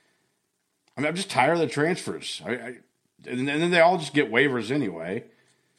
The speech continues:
I, I don't understand why, why we even punt. Why, what's the point of the transfer portal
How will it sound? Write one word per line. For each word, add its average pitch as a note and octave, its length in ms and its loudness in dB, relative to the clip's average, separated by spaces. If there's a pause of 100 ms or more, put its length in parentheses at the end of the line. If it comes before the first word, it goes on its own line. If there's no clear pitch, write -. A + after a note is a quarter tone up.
(140)
I, C#3+ 100 2
I D3+ 140 2
don't D#3+ 140 2
understand D3+ 420 2
why, C#3 160 6
why C3 340 4
we C#3 220 4
even C3 240 4
punt. C3 260 2
Why, B2+ 140 4 (340)
what's F3 220 0
the G3 80 0
point F#3 340 2
of B2+ 60 4
the A#2 80 2
transfer D3 400 -4
portal G2 520 -4